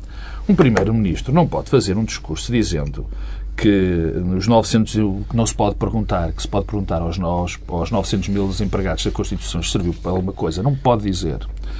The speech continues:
Porque ele dizendo isto, está exatamente a dizer se se pode perguntar aos portugueses se a Assembleia da República lhes deve, lhes põe comida na mesa,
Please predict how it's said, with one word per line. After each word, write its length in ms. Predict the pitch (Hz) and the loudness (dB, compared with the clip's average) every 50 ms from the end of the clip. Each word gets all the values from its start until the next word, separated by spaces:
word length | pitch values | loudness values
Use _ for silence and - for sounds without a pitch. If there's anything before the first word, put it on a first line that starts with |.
| - - - - - - - - - | -8 -8 -6 -8 -8 -8 -8 2 4
Porque 260 | 233 208 - - 247 | 6 6 8 8 6
ele 80 | 233 208 | 6 8
dizendo 480 | 151 156 127 - 113 107 110 101 107 98 | 6 6 6 6 4 2 2 2 2 2
isto, 360 | 95 90 87 - - - 92 90 - - - - - - | 2 0 0 -4 -6 -8 -8 -8 -8 -12 -14 -16 -16 -10
está 260 | - - - 160 151 151 | -8 0 4 6 8 8
exatamente 720 | 165 165 156 185 175 - - 131 107 101 95 90 - 120 | 8 8 6 6 6 6 4 4 4 4 2 2 0 0
a 20 | - | 0
dizer 560 | 107 104 92 87 90 85 78 78 71 - - - - - - - - - | 0 0 0 0 0 -2 -2 -2 -4 -6 -8 -10 -12 -12 -12 -14 -8 -2
se 420 | - - - - 147 143 151 147 | 0 0 4 6 6 6 6 6
se 180 | 139 - - 147 | 4 4 2 0
pode 320 | 139 - 131 123 123 - | 2 4 4 4 4 4
perguntar 680 | - 139 123 117 127 127 123 113 - 113 107 110 113 113 117 113 - | 2 2 2 4 4 2 2 4 4 4 6 6 4 2 0 -2 0
aos 200 | 110 110 101 - | -2 -2 -2 -2
portugueses 480 | - - - - 107 110 107 107 104 - | -6 -6 -4 -2 0 2 2 2 2 2
se 80 | - | 2
a 40 | 117 | 0
Assembleia 420 | 104 - 120 110 110 113 107 107 | 2 2 2 2 4 4 2 2
da 80 | 104 107 | 2 2
República 580 | - 120 107 95 - 113 104 113 110 107 - 104 | 2 2 0 2 2 0 2 2 0 2 0 0
lhes 160 | 92 92 110 | 0 0 0
deve, 380 | 107 104 104 101 92 87 101 98 92 | 0 0 0 0 -2 -2 -4 -4 -2
lhes 180 | 90 92 85 - | -2 -2 -4 -4
põe 380 | - - 98 95 95 95 98 90 92 92 | -4 -2 -2 -2 0 -2 -4 -6 -6 -6
comida 280 | - 101 107 104 101 107 | 0 2 2 2 4 2
na 80 | 117 | 2
mesa, 400 | 117 113 107 101 87 95 95 - | 2 2 2 2 0 -2 -4 -4